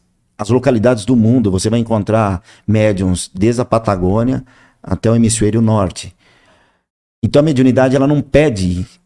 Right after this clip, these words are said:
se ela pode vir ou não. E dentro das religiões também, você vai encontrar pessoas que às vezes,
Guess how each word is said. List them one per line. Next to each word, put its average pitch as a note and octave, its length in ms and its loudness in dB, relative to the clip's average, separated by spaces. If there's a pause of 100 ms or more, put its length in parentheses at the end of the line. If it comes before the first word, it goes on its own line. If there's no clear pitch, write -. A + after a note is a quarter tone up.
(240)
se - 160 -4
ela G#2 120 2
pode G#2 280 0
vir G#2 240 0
ou A2 60 2
não. G2 300 0
E C3 80 0
dentro C#3 320 0
das C3 180 -2
religiões B2 560 0
também, F#2+ 560 -2 (180)
você F#2 220 -4
vai G#2 80 -2
encontrar G#2 400 -2
pessoas G#2+ 460 -4
que A#2 80 -4
às G#2 100 -2
vezes, A2 460 -2